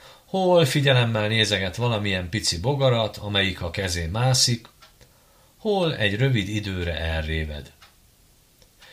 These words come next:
Itt ül a tajgában, messze a városok és országok zajongó életétől, a háborúktól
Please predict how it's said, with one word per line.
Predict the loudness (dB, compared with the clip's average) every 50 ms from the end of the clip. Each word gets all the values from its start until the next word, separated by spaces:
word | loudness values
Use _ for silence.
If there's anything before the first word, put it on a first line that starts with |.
| -20 -14 -8
Itt | -6 -6 -6 -4 -2
ül | 0 0
a | 0 0 2
tajgában, | 2 2 4 4 4 4 4 2 2 0 0 -2 -4 -4 -4
messze | -4 -2 0 2 2 2 2 0
a | 0 0
városok | 0 0 0 0 0 -2 -2 -2 -4 -4 -4 -6 -8 -10 -12 -18 -20 -20 -20 -20 -12 -6
és | -2 -2 0 0 -2 0
országok | 0 0 2 2 2 2 0 -2 -6 -6 -6 -4
zajongó | -4 -4 -4 -6 -6 -6 -8 -8 -8 -4
életétől, | -2 -2 0 -2 -2 -4 -4 -6 -6 -6 -6 -8 -10 -8 -6 -6 -6 -8 -10 -14 _ _ _ _ _ _ _ _ _ -20 -20
a | -14 -8 -4
háborúktól | -2 0 0 0 0 0 -2 -2 -4 -6 -8 -10 -12 -10 -8 -6 -6 -6 -8 -8 -12